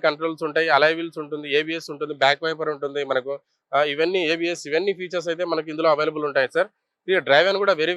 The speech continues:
very less drive and vehicle అండి. Only ఫిఫ్టీ సిక్స్ థౌసండ్ మాత్రమే. డీజిల్ లో అసలు EcoSport లో యాభై ఆరు వేలు జెన్యూన్ రీడింగ్ షోరూమ్ ట్రాక్ తిరిగిన వెహికల్ అనేది మార్కెట్ లో అంటే చాలా, అంటే చాలా రేర్ కేసెస్ లో ఉంటాయి సార్.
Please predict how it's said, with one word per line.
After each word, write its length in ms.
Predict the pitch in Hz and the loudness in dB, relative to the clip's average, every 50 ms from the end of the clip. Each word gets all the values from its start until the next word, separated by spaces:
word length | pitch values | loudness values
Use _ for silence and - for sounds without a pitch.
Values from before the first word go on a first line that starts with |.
| 175 | -2
very 120 | 175 180 180 160 | -4 -2 -2 -2
less 120 | 151 143 143 | -2 -2 0
drive 180 | 165 170 170 175 | 0 0 0 0
and 80 | 165 165 | -2 -2
vehicle 180 | 165 151 156 147 139 | -4 -4 -4 -4 -4
అండి. 120 | 123 123 131 151 | -4 -2 0 0
Only 180 | 170 180 185 180 - | 0 0 -2 -4 -6
ఫిఫ్టీ 220 | 160 143 - 208 185 - | -10 -10 -6 -8 -6 -6
సిక్స్ 180 | 196 - - - | -8 -6 -2 0
థౌసండ్ 240 | 170 165 170 165 160 160 160 | 2 2 2 2 2 2 0
మాత్రమే. 280 | 156 143 156 156 135 117 113 113 | 0 0 -2 -4 -4 -4 -4 -4
డీజిల్ 380 | 147 185 196 180 190 196 196 190 202 | -6 -6 -4 -4 -6 -4 -2 0 0
లో 60 | 214 220 208 - _ _ _ _ - 147 | 0 0 0 -4 _ _ _ _ 0 2
అసలు 160 | 165 185 165 160 | 2 2 2 0
EcoSport 420 | - 190 190 - - 190 185 175 185 | -2 -4 -6 -6 -6 -8 -6 -2 0
లో 40 | 190 185 165 | 2 4 6
యాభై 200 | 151 160 165 180 180 175 175 | 6 6 6 4 4 4 4
ఆరు 100 | 170 170 170 | 4 2 0
వేలు 180 | 175 190 190 185 175 143 | -2 -2 -2 -4 -4 -4
జెన్యూన్ 280 | 139 147 170 190 196 185 175 | -6 -4 -4 -4 -4 -2 -4
రీడింగ్ 260 | 170 175 190 202 - | -4 -4 -4 -6 -6
షోరూమ్ 260 | - 160 170 180 180 170 | -4 -2 -2 -2 -2 0
ట్రాక్ 200 | 170 170 170 160 160 175 170 151 | 0 0 0 -2 -6 -10 -12 -10
తిరిగిన 240 | 151 165 156 160 165 160 156 | -8 -8 -4 -2 -2 -2 -2
వెహికల్ 220 | 156 151 156 160 156 | -4 -4 -2 -2 -2
అనేది 240 | 156 160 170 202 233 - _ _ _ _ _ 135 | -2 -2 -2 -2 -4 -4 _ _ _ _ _ 2
మార్కెట్ 340 | 139 151 170 175 185 185 175 175 | 4 4 4 4 0 -4 -4 -2
లో 40 | 170 | -2
అంటే 120 | 170 175 160 - 156 | -2 -4 -2 2 4
చాలా, 160 | 151 170 180 175 | 4 4 4 2
అంటే 120 | 175 175 165 - | -2 -6 -4 -2
చాలా 140 | 165 156 156 135 | -2 -2 -2 0
రేర్ 180 | 127 151 190 185 165 | 0 0 0 0 -2
కేసెస్ 300 | 180 165 151 165 151 160 160 | -4 -8 -6 -8 -10 -8 -6
లో 40 | 151 143 | -6 -4
ఉంటాయి 180 | 143 143 135 - | -4 -4 -2 -2
సార్. 140 | 180 208 | -2 -4